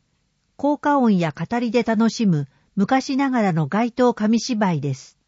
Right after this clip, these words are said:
日時、三月二日土曜、十四時から十五時三十分。場所、教育センター第二研修室。東洋二の三の六。対象定員、幼児から小学生と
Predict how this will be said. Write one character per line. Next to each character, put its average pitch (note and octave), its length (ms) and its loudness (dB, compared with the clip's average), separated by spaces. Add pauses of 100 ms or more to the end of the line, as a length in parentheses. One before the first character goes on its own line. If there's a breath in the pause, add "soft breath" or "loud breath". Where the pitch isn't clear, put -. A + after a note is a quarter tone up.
(720)
日 B3 320 -2
時、 D3 240 -4 (340)
三 C4+ 320 0
月 F#3+ 280 0
二 - 260 -14
日 E3+ 260 -4 (140)
土 G3 160 0
曜、 A3+ 340 0 (180)
十 C#4 240 -2
四 A3 140 2
時 E3 140 -2
か D#3 140 -4
ら D3 140 -2
十 A#3 220 -4
五 F3 160 0
時 D3 140 -4
三 G3 260 0
十 G3 140 0
分。 C#3+ 480 -6 (720)
場 F#3 120 0
所、 G#3 320 -2 (200)
教 C4 220 4
育 C4 240 -4
セ B3+ 180 0
ン B3 80 2
タ E3 220 -2
ー C#3 100 -4
第 A#3 220 2
二 A#3+ 160 0
研 A#3+ 220 2
修 A#3 280 -2
室。 - 420 -12 (540)
東 D4+ 240 2
洋 G3 160 4
二 A3 160 2
の F#3 140 2
三 F#3 280 2
の F#3 120 4
六。 E3 400 -2 (840)
対 C4+ 200 0
象 C4 280 2
定 B3 280 2
員、 A3+ 280 2 (420)
幼 C#4+ 220 0
児 - 160 -4
か F3+ 140 0
ら D#3 120 0
小 A#3+ 260 2
学 A3+ 200 2
生 E3+ 280 0
と D3+ 280 -6